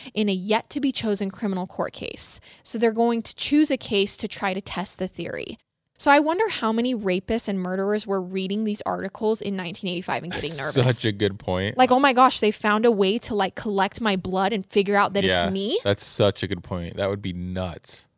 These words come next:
Speaker 1: But one person who clearly wasn't was the killer of Linda Mann. Because flash forward to Thursday, July thirty-first, nineteen eighty-six,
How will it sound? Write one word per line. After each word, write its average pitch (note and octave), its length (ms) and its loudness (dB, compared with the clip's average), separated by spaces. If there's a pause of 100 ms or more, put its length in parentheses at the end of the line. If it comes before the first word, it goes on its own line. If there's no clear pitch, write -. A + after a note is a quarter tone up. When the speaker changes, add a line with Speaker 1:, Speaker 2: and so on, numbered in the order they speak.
(100)
Speaker 1:
But A#3 180 2
one E4 280 4
person G#3+ 600 0
who A3 200 -4
clearly G4 680 4
wasn't C4 760 2 (260)
was A3 220 4
the G#3+ 120 0
killer B3 460 2
of G3+ 220 -2
Linda F#3+ 320 0
Mann. F3 480 -8 (360)
Because G#3+ 380 -4
flash C#4 400 4
forward G#3+ 400 4
to G#3+ 160 -6
Thursday, C#4 640 2
July G#3 680 0
thirty-first, G3 680 -4
nineteen G3+ 440 -2
eighty-six, G3 560 -2